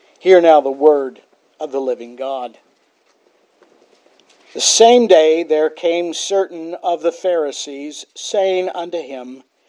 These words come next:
"Get thee out and depart thence, for Herod will kill thee." And he said unto them, "Go ye and tell that fox, Behold, I cast out devils, and I do cures today and tomorrow,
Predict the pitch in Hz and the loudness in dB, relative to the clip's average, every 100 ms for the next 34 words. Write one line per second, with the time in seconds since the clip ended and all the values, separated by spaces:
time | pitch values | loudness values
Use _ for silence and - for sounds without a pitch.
0 | _ _ _ 135 175 226 247 190 220 208 | _ _ _ _ 4 4 2 -8 -2 2
1 | 170 190 208 - 196 180 185 - - 196 | 4 4 4 0 -6 2 0 0 4 4
2 | 190 160 170 185 180 - - - _ _ | 4 2 4 4 2 -8 -14 -16 _ _
3 | _ _ _ - 127 - 180 196 190 151 | _ _ _ -14 -14 -8 0 4 4 2
4 | 147 156 - 170 175 156 131 _ _ _ | -6 -6 -6 -6 -6 -6 -12 _ _ _
5 | _ _ _ _ _ _ _ 135 131 - | _ _ _ _ _ _ _ _ -14 0
6 | 190 220 196 160 160 156 151 _ _ _ | 2 4 4 0 -2 -2 -6 _ _ _
7 | _ _ 151 202 254 233 208 220 202 180 | _ _ 2 6 6 4 -8 -6 -6 -6
8 | - 247 233 185 170 - - 151 151 - | -4 0 2 2 2 -2 -14 -12 -12 -14
9 | - - - _ _ _ _ 180 185 185 | -18 -20 -20 _ _ _ _ -10 -4 0
10 | 208 226 208 196 - 196 196 - 208 196 | 0 0 -2 -4 -6 -6 -6 -2 -2 -2
11 | 139 135 131 165 160 - _ _ _ _ | -4 -14 -12 -16 -18 -20 _ _ _ _
12 | _ _ - 165 175 185 196 196 - 233 | _ _ -8 0 0 0 -6 -8 -10 -2
13 | 208 185 - 170 151 180 214 226 220 214 | 0 0 -6 -14 -6 -2 0 -2 -4 -14
14 | 202 175 143 127 131 160 | -12 -6 -6 -4 -8 -10